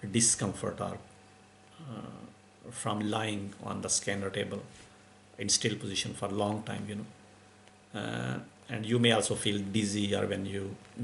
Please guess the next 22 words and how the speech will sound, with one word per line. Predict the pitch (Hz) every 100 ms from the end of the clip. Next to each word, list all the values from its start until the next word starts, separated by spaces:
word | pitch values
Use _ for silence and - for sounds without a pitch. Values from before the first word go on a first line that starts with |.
| 98
get | 104 -
up | 95
from | - 95
a | 92
table, | 95 101
you | 98 104
know. | 139 - - - - - - - -
And, | 110 110 107 113
uh, | 110 110 - - - - - - -
it | 151
will | 147
last | 135 123
only | 120 107
for | 104 101
a |
few | 98 107
moments, | 98 98 98 - -
you |
know, | - - - - - - - - - - - -
and | 110
then | 101
it | 98